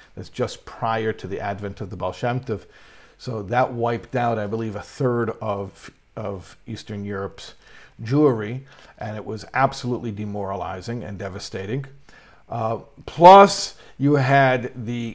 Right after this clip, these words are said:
great, uh, disillusionment regarding the false messiah of Shab-, of Shabtai Tzvi, and then the Frankists who followed him. So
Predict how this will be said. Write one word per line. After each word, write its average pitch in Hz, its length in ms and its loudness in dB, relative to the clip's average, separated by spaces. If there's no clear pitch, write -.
great, 123 640 0
uh, 107 460 2
disillusionment 123 1000 -2
regarding 110 800 -2
the 104 100 -10
false 117 400 2
messiah 107 580 -4
of 101 400 -8
Shab-, 98 400 -6
of 101 180 -8
Shabtai 92 440 -2
Tzvi, 147 480 0
and 110 160 -8
then 101 120 -10
the 87 60 -12
Frankists 165 680 2
who 120 140 -8
followed 107 440 -2
him. 151 400 4
So 151 420 4